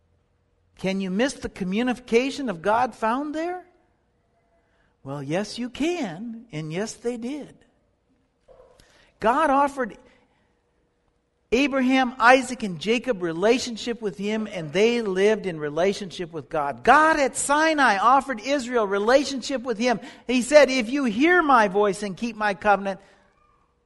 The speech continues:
And after then they heard his voice, they said, "No, we don't want to hear your voice anymore." God offered Israel relationship with God through the prophet, like Moses,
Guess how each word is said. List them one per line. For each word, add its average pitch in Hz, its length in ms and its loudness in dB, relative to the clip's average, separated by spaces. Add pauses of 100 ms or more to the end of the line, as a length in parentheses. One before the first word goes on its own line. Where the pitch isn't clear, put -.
(960)
And 160 140 -4
after 240 320 4
then 214 240 0
they 196 140 -2
heard 190 240 -4
his 170 140 -8
voice, 170 340 -4
they 160 120 -8
said, 151 200 -6
"No, 190 160 0
we 165 100 -6
don't 165 160 -6
want 160 160 -4
to 143 60 -10
hear 160 100 -8
your 127 180 -8
voice 113 280 -12
anymore." 107 420 -16 (1000)
God 285 300 4
offered 277 400 2
Israel 254 360 0
relationship 233 1000 0 (300)
with 165 200 -8
God 208 340 2
through 190 140 -8
the 202 120 -4
prophet, 214 600 -2 (440)
like 196 260 2
Moses, 214 720 0